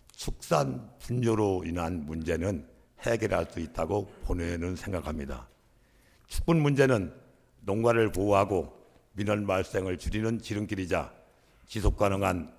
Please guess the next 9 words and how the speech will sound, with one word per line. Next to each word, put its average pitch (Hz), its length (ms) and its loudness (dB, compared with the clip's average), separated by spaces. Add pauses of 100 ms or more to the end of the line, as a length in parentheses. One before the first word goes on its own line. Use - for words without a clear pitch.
농업 107 320 2
발전과 120 640 0 (400)
지역 95 300 0
사회의 90 320 0
환경 120 420 0
문제를 117 420 2
해결하는 98 580 0 (680)
해결책이라는 98 880 2
점을 85 440 -2